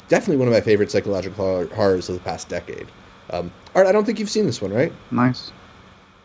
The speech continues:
Speaker 2: Uh, I caught it a long time ago.
Speaker 1: Mm.
Speaker 2: It was probably even, like, a bootleg, 'cause I remember this was, I believe it came out of Sundance.
Speaker 1: Yes.
Speaker 2: Uh,
Speaker 1: Yes.
Speaker 2: I see that it's not even streaming anywhere, so it's like, if I wanted to revisit it right now, I would not be able to catch it, but I would recommend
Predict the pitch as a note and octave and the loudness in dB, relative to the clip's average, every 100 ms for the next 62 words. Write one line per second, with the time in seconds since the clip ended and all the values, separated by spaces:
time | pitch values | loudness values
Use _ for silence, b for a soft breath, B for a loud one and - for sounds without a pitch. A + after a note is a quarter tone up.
0 | _ _ _ _ - - D#3 D#3+ D#3 D#3+ | _ _ _ _ -18 -4 0 2 0 0
1 | F#3+ F#3+ G3 F#3 D#3 D3+ C#3+ C#3 C#3+ D#3 | -2 0 0 0 0 -2 0 0 0 2
2 | D#3+ D#3 D#3 C#3+ C3+ B2+ C3 C3+ D3+ D3 | 2 0 0 -2 0 0 -2 -2 0 2
3 | D3 C#3+ C3+ B2 A2+ A#2+ D3 C#3+ C3 B2+ | 0 0 -2 -2 -6 -2 -2 0 -2 0
4 | D3 C#3+ D3 D3 C#3+ C#3 C#3+ C3 B2 C#3 | 0 2 2 0 0 0 0 -2 -2 -2
5 | C3+ C#3 E3+ F3 F#3 F#3+ F#3 G3 F#3+ G3+ | 0 0 0 0 0 0 0 0 0 2
6 | G#3+ - B B B D3 C3 C3+ C3 B2+ | 0 -6 B B B -2 2 2 4 2
7 | B2 A#2+ A#2 - D3 D3+ F#3+ F#3+ D#3+ F3+ | 2 0 -2 -4 -2 2 2 2 2 0
8 | E3 F3+ D#3+ - D#3 E3 D3 C3+ B2+ B2+ | 0 0 0 0 0 2 2 2 0 -2
9 | B2+ C3 B2+ B2+ B2+ C#3+ D3 D3 C3+ C3 | -4 -4 -4 -4 0 0 2 0 0 0
10 | B2+ C3+ C3 A#2+ B2+ B2 B2+ C3 B2+ B2 | 2 2 2 2 2 2 2 4 2 2
11 | B2+ B2+ B2+ B2 B2+ B2 A#2+ A#2+ A#2+ A#2+ | 2 2 2 0 2 2 2 -2 0 -2
12 | A#2 B2+ - C3 B2+ C3 C3 C#3 D#4+ E4 | -2 -4 0 0 0 0 2 2 2 0
13 | G3+ D#3+ C#3+ C#3 | 0 0 2 2